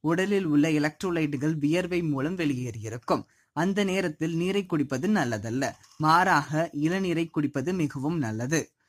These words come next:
ஐந்தாவதாக, தற்போது தாகத்தை தணிப்பதற்கு என்று ஏராளமான குளிர்பானங்கள் விற்கப்படுகின்றன. ஆனால் எவ்வளவு தாகம் எடுத்தாலும் நீரை குடியுங்கள்.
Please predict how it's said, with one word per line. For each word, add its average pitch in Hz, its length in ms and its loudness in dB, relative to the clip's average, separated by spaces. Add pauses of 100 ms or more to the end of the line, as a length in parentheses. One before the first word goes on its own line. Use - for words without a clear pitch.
(380)
ஐந்தாவதாக, 165 760 2 (380)
தற்போது 175 520 0 (140)
தாகத்தை 185 580 2
தணிப்பதற்கு 165 680 -2 (160)
என்று 139 280 0 (140)
ஏராளமான 160 680 4
குளிர்பானங்கள் 151 720 2
விற்கப்படுகின்றன. 131 960 -2 (320)
ஆனால் 151 440 2
எவ்வளவு 185 460 0
தாகம் 156 400 2
எடுத்தாலும் 135 680 0
நீரை 165 380 2
குடியுங்கள். 117 580 -4